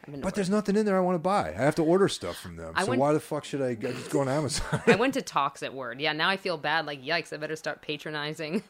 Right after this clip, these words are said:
Speaker 1: <laughs> bookstores because I wanna be sold in bookstores. So.
Speaker 2: Yeah.
Speaker 1: I go to Blue Stockings. It's the feminist, radical anarchist books, bookstore. So they're
Speaker 2: Where's
Speaker 1: cool.
Speaker 2: that at? Where's
Speaker 1: That's
Speaker 2: that
Speaker 1: on,
Speaker 2: located?
Speaker 1: um, Allen Street in Manhattan.
Speaker 2: Okay.
Speaker 1: They have all kinds of zines and weird stuff.
Speaker 2: Huh.
Speaker 1: They're cool.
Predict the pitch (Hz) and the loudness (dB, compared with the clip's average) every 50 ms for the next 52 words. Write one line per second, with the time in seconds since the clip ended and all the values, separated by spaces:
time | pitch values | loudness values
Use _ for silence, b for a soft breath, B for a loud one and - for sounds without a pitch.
0 | B B B B B - - 226 233 - - - - 254 233 262 262 247 254 - | B B B B B -2 -2 -2 0 -2 -4 -2 0 2 4 4 4 4 2 2
1 | - 220 208 - 226 240 196 240 214 220 220 214 202 180 202 202 - - 165 165 | 0 -2 0 2 2 2 4 4 4 4 2 2 0 -2 -6 -8 -6 -6 -6 -6
2 | 190 185 185 185 180 202 220 - - - - 190 180 - 202 - - - - 175 | -4 -4 -6 -4 -4 -4 -6 -6 -8 -10 -10 -6 -6 -6 -6 -8 -12 -12 -10 -10
3 | 185 190 190 233 220 165 B B B B B B B B B 175 208 285 247 160 | -10 -10 -12 -14 -16 -18 B B B B B B B B B 0 2 2 2 2
4 | 160 185 214 - - 131 127 120 - 139 139 147 - 147 139 - 151 143 143 139 | 0 -4 -4 -4 -4 -4 -4 -4 -6 -10 -12 -12 -14 -16 -10 -4 -2 0 0 0
5 | 135 135 - 147 143 143 139 139 135 - - - 135 139 139 135 - 135 135 135 | -2 -2 -4 -6 -4 -4 -6 -6 -8 -8 -8 -4 -4 -4 -4 -4 -6 -6 -6 -6
6 | 135 139 135 - 139 139 131 - - - - _ _ _ - 143 135 - - - | -6 -8 -8 -8 -6 -8 -8 -8 -12 -20 -20 _ _ _ -18 -18 -16 -16 -18 -20
7 | - - - - 135 - - - 143 135 135 139 - - - - - - - - | -20 -20 -18 -20 -20 -18 -14 -12 -10 -10 -10 -12 -14 -18 -20 -20 -18 -18 -20 -20
8 | _ _ _ _ _ _ - 123 101 95 90 101 90 82 76 80 87 - - 98 | _ _ _ _ _ _ -10 -8 -6 -4 -4 -2 -4 -4 -6 -8 -12 -16 -18 -18
9 | 98 95 170 180 180 190 185 175 165 160 151 143 139 135 131 127 127 - - 147 | -10 -6 -6 -6 -2 -2 0 0 0 0 -2 -4 -4 -6 -8 -10 -12 -6 -4 -4
10 | 143 151 175 190 190 - 269 269 285 269 - _ _ - 147 147 143 143 156 170 | -4 -4 -4 -8 -10 -10 -10 -10 -10 -10 -12 _ _ -16 -14 -12 -12 -10 -10 -10
11 | 190 220 240 247 254 - - - 78 98 160 185 175 175 165 180 170 160 147 143 | -8 -8 -10 -12 -12 -12 -10 -10 -8 -6 -6 -4 -4 -4 -6 -6 -8 -8 -8 -10
12 | 131 135 147 147 143 143 143 143 139 135 135 135 135 135 135 131 - - 131 - | -10 -10 -10 -10 -10 -10 -12 -12 -12 -12 -10 -10 -10 -10 -12 -12 -10 -10 -10 -10
13 | - - - - 175 175 165 - 135 123 123 135 | -10 -12 -16 -16 -14 -14 -12 -12 -14 -14 -14 -16